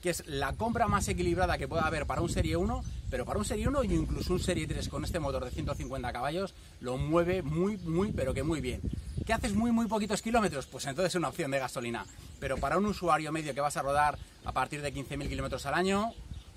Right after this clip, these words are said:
un consumo ridículo con unas prestaciones brutales. Ya os digo, doscientos treinta y seis kilómetros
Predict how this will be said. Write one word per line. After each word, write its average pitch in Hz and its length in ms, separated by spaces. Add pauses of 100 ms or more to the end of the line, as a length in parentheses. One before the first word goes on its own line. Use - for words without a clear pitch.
(120)
un 185 200
consumo 156 680
ridículo 214 840
con 135 140
unas 147 220
prestaciones 156 580
brutales. 117 540
Ya 143 100
os 156 80
digo, 185 220
doscientos 170 640
treinta 151 240
y 131 80
seis 160 160
kilómetros 156 560